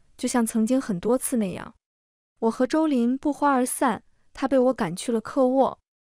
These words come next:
中途他一再想跟我好好谈谈，被我拒绝了。最后他也生了气，冷着脸转身进了客房。李斯在的时候很宠许静秋，所有人都知道他是个妻奴。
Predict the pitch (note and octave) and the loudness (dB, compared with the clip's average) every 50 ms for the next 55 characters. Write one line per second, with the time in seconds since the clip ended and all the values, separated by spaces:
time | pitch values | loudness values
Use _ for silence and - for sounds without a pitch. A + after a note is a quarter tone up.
0 | _ _ _ _ _ _ - - D4+ D#4 D#4+ D#4 - B3+ A#3+ B3+ B3+ B3 A#3 A3+ | _ _ _ _ _ _ -2 0 0 0 0 0 0 0 0 2 2 2 2 2
1 | A3+ - C4 B3 A#3 - - G3+ F3 F3 F#3+ A3+ - _ - - A#3 A#3 A#3+ A#3 | 2 2 2 2 2 0 -2 -4 -4 -4 -8 -12 -14 _ -6 -2 0 0 0 0
2 | - B3 - - G3+ - - - F#3+ F#3+ G#3 A3 A3+ G3+ - - _ - _ _ | -2 -6 -4 -4 -6 -8 -6 -4 -4 -2 -2 -2 -2 -4 -4 -6 _ -20 _ _
3 | _ _ - A#3 A3 G3+ F#3+ F#3 - - A3+ G3+ - - F3 C#3+ - - - - | _ _ 0 2 2 2 0 -2 -2 -4 -4 -4 -2 -4 -6 -6 -6 -10 -12 -14
4 | _ _ _ _ _ _ _ _ _ _ _ _ - - - C4+ B3+ C4+ B3+ - | _ _ _ _ _ _ _ _ _ _ _ _ -6 0 2 2 4 4 0 2
5 | B3+ C4 B3+ A#3 G#3 - - A#3+ A#3+ A#3+ A#3 - - - - B3+ G#3 - _ _ | 2 2 2 2 2 2 0 0 2 0 0 0 -2 -4 -2 -2 -4 -4 _ _
6 | _ _ _ - A3+ A3 G3+ G#3 A3+ C4 C4+ C4 A#3 G#3 F#3+ F#3+ G3 G#3+ A3+ _ | _ _ _ -2 0 2 2 4 4 4 4 4 4 2 2 -2 -4 -6 -10 _
7 | - - - G3+ E3+ F3+ F#3 - A#3+ A#3+ B3 - C#4 B3 A3 G3+ - - - B3 | -10 -4 -2 -2 -2 -2 -2 0 0 0 2 2 2 0 0 0 -4 -4 -2 -2
8 | G#3 - - F3+ D#3 E3 G3 - _ _ _ _ _ _ _ _ _ _ _ _ | -2 -2 -4 -4 -4 -6 -8 -14 _ _ _ _ _ _ _ _ _ _ _ _
9 | - A3+ A3 G#3+ - - D4 C#4 - D4+ C#4+ B3 A#3 A3+ - - G#3+ G#3 - A#3+ | 0 0 2 2 0 -2 -2 2 4 4 4 4 2 2 2 0 -2 -2 0 2
10 | A3 G#3+ G3+ G3 F#3+ - - _ _ - - A3+ G#3+ A3+ A#3 - A#3 G3 G#3 G#3+ | 2 2 2 2 0 -4 -8 _ _ -6 -2 0 0 0 0 -2 -2 -2 -2 -2
11 | - - E3+ - - F3+ F3+ - - A3 G3+ G3 - _ _ _ _ _ _ _ | -4 -8 -8 -6 -6 -6 -6 -6 -4 -4 -4 -4 -4 _ _ _ _ _ _ _
12 | _ _ _ _ _ _ - - - B3 B3+ D4+ E4+ D#4+ C4 A3+ A3+ A#3 C#4 C4+ | _ _ _ _ _ _ -12 -2 4 6 6 6 6 4 4 2 2 2 2 2
13 | B3+ - B3+ A#3+ B3 A#3 G#3+ G3+ F#3+ - - _ - - - C#4 C#4+ - - C4+ | 2 2 -2 0 2 2 0 0 -2 -4 -10 _ -14 -6 -4 -4 -2 -2 -2 -2
14 | A#3 G3+ - - - - - D#4+ D#4 C4 G#3 E3+ D#3+ - - | -2 -2 -2 -4 -4 -2 -2 0 0 0 0 0 -2 -8 -10